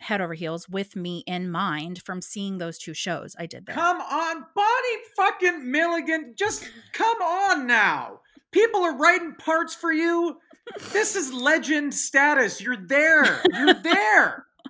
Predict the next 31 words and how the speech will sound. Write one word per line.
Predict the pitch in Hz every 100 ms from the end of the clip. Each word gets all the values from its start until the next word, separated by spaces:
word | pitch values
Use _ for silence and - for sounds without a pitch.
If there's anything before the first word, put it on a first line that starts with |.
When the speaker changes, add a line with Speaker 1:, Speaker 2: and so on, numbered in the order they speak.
| - - - -
Speaker 2:
That's | 277 349
Speaker 1:
Well, | 262 311 320 -
I, | 339
Speaker 2:
Lapone. | 359 359 277 180 147 - _ _
Speaker 1:
what's | 247 285 277
funny | 262 277 262 285 311
is | 247 226 -
I | 226 226
found, | 269 254 247 226
like, | 233 226 - _ _
still, | 226 - - 277 269 320
even | 254 262 285
when | 240
I | 233
found | 233 226 226
out | 202 180
he, | 220 240
like, | 208 196 202
wrote | 202
this | 202 202
for | 202
you, | 185 - 220
like, | 208 202 _ -
at | 214
one | 214 214
point | 220 202 -
there | 202
was | 196 196
a | 180
short | 175 - 220 208
list | 190 196 180 190 - -